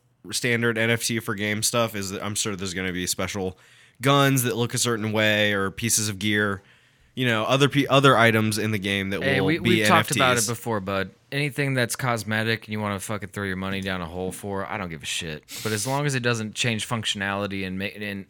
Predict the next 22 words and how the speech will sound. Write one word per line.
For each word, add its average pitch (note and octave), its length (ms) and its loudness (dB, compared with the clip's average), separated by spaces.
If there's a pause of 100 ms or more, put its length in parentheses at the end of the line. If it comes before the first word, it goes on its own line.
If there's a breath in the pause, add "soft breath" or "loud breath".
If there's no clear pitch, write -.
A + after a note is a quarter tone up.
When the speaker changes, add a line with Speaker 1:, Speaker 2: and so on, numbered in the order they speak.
Speaker 2:
and F#2+ 180 -10
tilt - 220 -8
the G#2 100 -8
scales G2 520 -4
in F#2+ 80 -12
your F2+ 100 -8
favor F#2+ 560 -6 (100)
in G2+ 180 -8
any G2+ 200 -4
way, F#2+ 180 -2
Speaker 1:
Everyone F3 360 2
Speaker 2:
then C3 60 0
Speaker 1:
knows A#2+ 260 0
that G#2+ 100 -4
that G#2 140 -2
Speaker 2:
whatever. F2+ 80 -6
Speaker 1:
doesn't F2 240 -8
work. D#2+ 300 -14 (240)
You A#2+ 180 -6
can't A#2+ 320 -4
make, G#2+ 400 -4 (800 soft breath)
eh, B2+ 120 -2